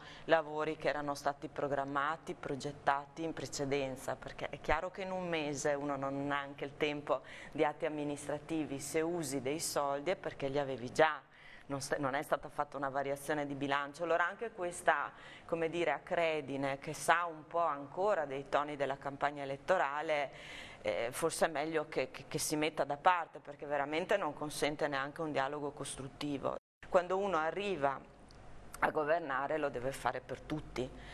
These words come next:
e quindi, eh, per un cittadino non può esserci, no? Che ogni volta che cambia amministrazione si azzera tutto, perché si perde tempo, si perdono energie, si perdono soldi che si sono spesi,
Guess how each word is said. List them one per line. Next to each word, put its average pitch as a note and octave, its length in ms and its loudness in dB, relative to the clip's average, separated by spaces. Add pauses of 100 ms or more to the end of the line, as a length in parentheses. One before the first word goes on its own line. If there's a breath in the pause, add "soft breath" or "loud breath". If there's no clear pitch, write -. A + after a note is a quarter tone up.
(180 loud breath)
e C#3+ 100 2
quindi, D3+ 500 0
eh, - 300 -2
per C#3+ 200 4
un C#3 120 -2
cittadino C#3+ 640 0
non C3+ 180 -4
può D3+ 160 4
esserci, C#3 560 -4
no? C#3 240 2
Che - 80 -4
ogni C#3+ 220 0
volta D3+ 360 2
che D3 120 -10
cambia C#3+ 280 0
amministrazione C#3+ 920 -2
si D3 140 0
azzera C#3 360 2
tutto, D3+ 640 2 (240 loud breath)
perché - 220 -4
si C#3+ 160 -4
perde C#3 400 0
tempo, C#3 420 -2
si G3 160 -6
perdono C#3 400 0
energie, C3+ 640 0
si - 160 -2
perdono C3+ 400 0
soldi C#3 340 -2
che C3+ 120 -8
si B2+ 140 -6
sono B2+ 280 -2
spesi, C3 600 -2